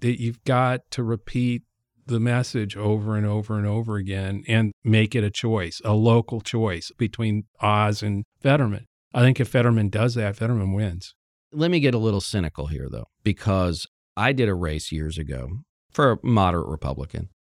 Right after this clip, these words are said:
Speaker 2: where we didn't get super pac funding from the N R C C because
Speaker 1: Right.
Speaker 2: we didn't use the media consultant they wanted.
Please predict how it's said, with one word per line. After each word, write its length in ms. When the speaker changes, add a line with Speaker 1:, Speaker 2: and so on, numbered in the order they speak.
Speaker 2:
where 640
we 280
didn't 260
get 280
super 400
pac 260
funding 400
from 200
the 100
N 100
R 120
C 180
C 220
because 260
Speaker 1:
Right. 60
Speaker 2:
we 100
didn't 180
use 180
the 80
media 380
consultant 460
they 100
wanted. 280